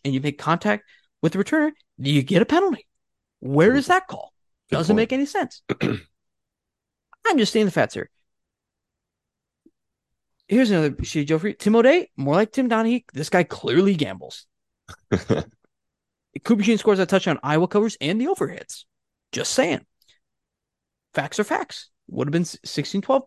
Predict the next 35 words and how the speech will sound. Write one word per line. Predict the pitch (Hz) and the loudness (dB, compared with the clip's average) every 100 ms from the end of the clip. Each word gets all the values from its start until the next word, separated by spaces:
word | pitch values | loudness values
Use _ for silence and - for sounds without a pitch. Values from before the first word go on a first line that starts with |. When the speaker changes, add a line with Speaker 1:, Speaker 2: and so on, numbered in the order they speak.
| - | -4
Speaker 1:
That | 123 135 | -6 -2
does | 170 | -4
both. | - 294 277 - _ _ _ _ _ _ _ _ _ _ _ _ _ _ - | 0 0 0 -4 _ _ _ _ _ _ _ _ _ _ _ _ _ _ -20
So, | - - | -10 -6
Speaker 2:
Interesting. | 139 - - - 131 - _ _ _ - | -4 -6 -12 -14 -14 -18 _ _ _ -10
Speaker 1:
just | 143 - | -8 -4
saying. | 240 254 - _ _ - | -2 -2 -4 _ _ -12
Speaker 2:
Inter-, | 82 - - - | -12 -12 -20 -8
check | - 107 | -4 0
his | 101 82 | -2 0
mom's | 80 76 69 - _ | -2 -2 -6 -14 _
FanDuel | 69 57 50 50 | -8 -6 -10 -12
account. | - 50 - _ _ _ - | -16 -18 -18 _ _ _ -8
Speaker 1:
Or | |
seventeen | 151 175 190 165 120 | 0 0 0 -2 -6
twelve. | - - | -10 -14
My | 117 | -12
apologies. | 110 135 135 117 - _ _ _ _ _ - | -8 -4 -4 -6 -20 _ _ _ _ _ -10
That's | 107 - | -10 -8
how | 120 | -4
math | 120 123 | -2 -4
works. | - - - _ _ _ _ _ _ _ _ _ _ _ _ _ _ _ _ - | -8 -20 -20 _ _ _ _ _ _ _ _ _ _ _ _ _ _ _ _ 0
Very | 185 190 | 4 4
frustrating | 165 143 135 107 | 2 -2 -4 -6
day. | 92 85 - | -6 -8 -8
Uh, | 143 135 127 - | -4 -2 -4 -2
but | 185 160 | 0 4
Iowa | 180 165 | 4 4
too, | - 156 | 2 0
the | 156 - | 0 2
offense, | 156 147 127 - - | 0 -2 -8 -10 -4
it, | 156 - | -4 -2
someone's | - 160 135 | -2 -2 -2
gotta | 82 | -8
change. | - - | -10 -16